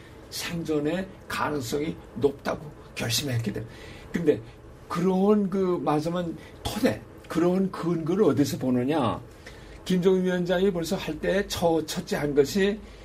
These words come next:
우리가 이렇게 북한 전문가로서 이렇게 분석을 해보면은 모든, 에, 그 파워,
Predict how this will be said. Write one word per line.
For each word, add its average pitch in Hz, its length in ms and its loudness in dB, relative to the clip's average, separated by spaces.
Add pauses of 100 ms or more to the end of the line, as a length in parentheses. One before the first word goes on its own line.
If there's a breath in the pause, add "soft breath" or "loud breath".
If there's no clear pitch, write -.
(180 loud breath)
우리가 151 300 8
이렇게 147 520 4 (160)
북한 - 260 0
전문가로서 131 640 4
이렇게 120 360 2
분석을 135 440 0
해보면은 139 720 0 (460 loud breath)
모든, 170 1040 2 (560 loud breath)
에, - 400 -8
그 147 520 4
파워, - 520 0